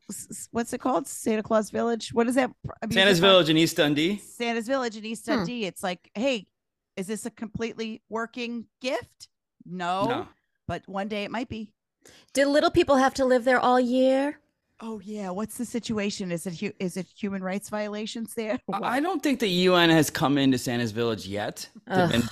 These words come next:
Speaker 2: they're pretty busy.
Speaker 1: It's probably a sovereign nation.
Speaker 2: But they're, they might, though. Eventually, it's gonna come around, right?
Speaker 3: So you don't have eyes on the little people all the time. Do
Speaker 2: The
Speaker 3: they
Speaker 2: Ark
Speaker 3: run
Speaker 2: of
Speaker 3: around
Speaker 2: Hi-
Speaker 3: like that movie with the guy?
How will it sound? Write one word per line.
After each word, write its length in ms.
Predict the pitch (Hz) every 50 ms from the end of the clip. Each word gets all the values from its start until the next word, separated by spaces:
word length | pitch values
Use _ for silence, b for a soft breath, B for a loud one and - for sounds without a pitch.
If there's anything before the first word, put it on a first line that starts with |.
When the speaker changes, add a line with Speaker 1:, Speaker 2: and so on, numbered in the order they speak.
| - -
Speaker 2:
they're 120 | - 139 135
pretty 300 | 120 - 156 151 147 127
busy. 480 | 95 110 107 104 110 165 208 262 294 285
Speaker 1:
It's 140 | 339 - -
probably 440 | - 427 349 359 359 339 330 302
a 60 | 285 262
sovereign 480 | - - 320 285 285 262 277 269 254
nation. 580 | 269 277 277 285 - - - 233 175 143 143 147 _ _ _ _ _ -
Speaker 2:
But 200 | 175 185 180 180
they're, 680 | 226 226 226 233 233 240 226 226 226 220 214 214 190
they 220 | - 147 165 226 254
might, 340 | 247 294 320 320 277 - 139
though. 320 | 139 147 147 156 175 196 - _ _ _ _ _ _ _ _ _ _ _ -
Eventually, 400 | 156 156 190 240 254 - 254 226
it's 80 | 214 220
gonna 180 | - 214 185
come 180 | - 180 180 160 135
around, 340 | 127 127 120 101 87 - - _ _ _ _ 226 226
right? 240 | 110 127 131 131 135
Speaker 3:
So 100 | - 233
you 200 | 233 233 254 277
don't 160 | 285 269 254
have 200 | 254 254 240 220
eyes 280 | 233 220 214 226 220 254
on 140 | 226 214
the 80 | 196 202
little 200 | 185 196 202 214
people 320 | 208 226 208 208 - 185
all 160 | 175 165 165 160
the 100 | 170 165
time. 460 | - 185 165 151 151 147 143 165 - _ _ _ -
Do 80 | - -
Speaker 2:
The 80 | 269
Speaker 3:
they 40 | 277
Speaker 2:
Ark 120 | 269 - 240
Speaker 3:
run 100 | 262 262
Speaker 2:
of 60 | 262
Speaker 3:
around 160 | 240 254 262
Speaker 2:
Hi- 40 | 208
Speaker 3:
like 120 | 262 - -
that 180 | 269 247 -
movie 680 | 247 254 254 254 262 226 269 262 262 262 262 262 269 - -
with 220 | 220 247 254 -
the 80 | - 269
guy? 960 | 226 - 269 262 254 254 254 254 254 254 254 254 254 254 262 262 269 262 247